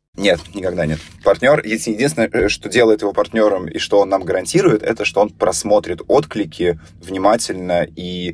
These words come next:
мы еще очень стараемся просить партнеров давать обратную связь на отклики, ну, то есть там на тестовые задания, еще на что-то. Далеко не всегда срабатывает.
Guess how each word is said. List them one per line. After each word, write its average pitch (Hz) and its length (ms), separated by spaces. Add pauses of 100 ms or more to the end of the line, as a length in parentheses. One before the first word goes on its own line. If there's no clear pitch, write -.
(160)
мы 101 180
еще 95 240
очень 101 200
стараемся 92 500
просить 82 320
партнеров 92 440
давать 87 260
обратную 85 360
связь 80 320
на 80 100
отклики, - 420
ну, 80 120
то 80 80
есть 78 180
там 76 120
на 78 440
тестовые 80 420
задания, 95 460
еще 82 220
на 76 100
что-то. - 340 (260)
Далеко 117 440
не 95 100
всегда 85 260
срабатывает. 120 760